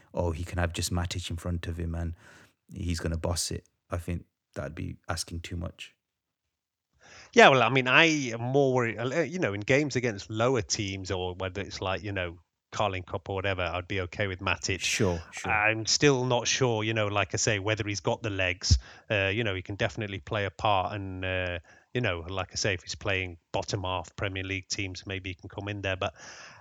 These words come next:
Speaker 2: uh, the, my actual bigger issue with saying whether McTominay can play defensive midfield is actually that he has a really good shot on him,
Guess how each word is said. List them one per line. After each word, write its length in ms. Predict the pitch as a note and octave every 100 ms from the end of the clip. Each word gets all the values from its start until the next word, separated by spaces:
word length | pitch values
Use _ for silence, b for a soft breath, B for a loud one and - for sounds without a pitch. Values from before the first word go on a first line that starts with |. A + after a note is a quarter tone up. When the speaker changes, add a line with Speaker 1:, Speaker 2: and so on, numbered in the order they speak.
| B
Speaker 2:
uh, 280 | F3 E3 C#3 D3
the, 160 | D3+ E3+
my 240 | D3+ G3+ B3
actual 320 | - - D3+
bigger 420 | B2+ - C#3+ C#3+
issue 300 | C#3 - C3
with 220 | A#2+ A2+
saying 480 | - B2+ A#2+ A2 G#2
whether 180 | A#2 A2+
McTominay 720 | A2+ - - A#2 A2+ G#2+ G#2
can 160 | - G#2+
play 180 | A2+
defensive 480 | G#2+ A2 A#2 A2 A2
midfield 440 | G#2+ - A#2+ G#2+ G#2+
is 140 | G2+
actually 580 | C#3+ D3 - A2+ G2+ -
that 120 | A#2+
he 100 | A#2
has 180 | C#3 C3+
a 80 | C3
really 240 | C3+ C3
good 180 | B2+ C3
shot 280 | - C#3+ G#2+
on 100 | G#2
him, 220 | F#2 F2